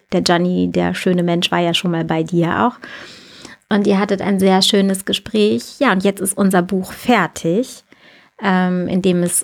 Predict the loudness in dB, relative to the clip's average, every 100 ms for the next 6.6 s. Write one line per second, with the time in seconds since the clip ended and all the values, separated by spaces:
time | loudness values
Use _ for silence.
0 | -4 -2 -2 -2 0 0 0 2 2 2
1 | 0 -2 2 0 0 2 4 4 0 -2
2 | -2 0 0 0 0 0 0 0 0 0
3 | -2 -2 -2 0 -2 0 2 4 4 2
4 | 0 0 2 2 0 -2 -2 2 4 6
5 | 2 0 -2 0 0 0 0 0 0 2
6 | 2 -2 0 2 4 2